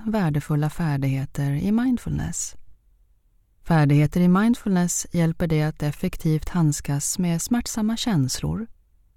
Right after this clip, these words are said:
att kunna låta besvärande tankar komma och gå utan att fastna i dem, att vara mer närvarande och engagerad i det du gör, att minska din stressnivå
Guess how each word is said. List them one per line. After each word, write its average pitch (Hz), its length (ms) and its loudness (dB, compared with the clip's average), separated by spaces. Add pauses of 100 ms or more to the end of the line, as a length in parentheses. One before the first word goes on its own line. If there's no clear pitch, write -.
(120)
att 170 200 0
kunna 175 240 4
låta 180 360 2
besvärande 165 720 2
tankar 196 720 -2 (160)
komma 196 480 2
och 233 80 -2
gå 196 380 -2
utan 185 260 0
att 185 120 -4
fastna 175 480 0
i 135 80 -2
dem, 165 280 -4 (680)
att - 200 -4
vara 226 200 4
mer 208 300 6
närvarande 185 1040 2
och 170 140 4
engagerad 165 840 0
i 233 120 -2
det 156 160 2
du 151 100 0
gör, 170 500 -4 (560)
att - 180 -4
minska 196 460 4
din 180 260 4
stressnivå 190 960 -2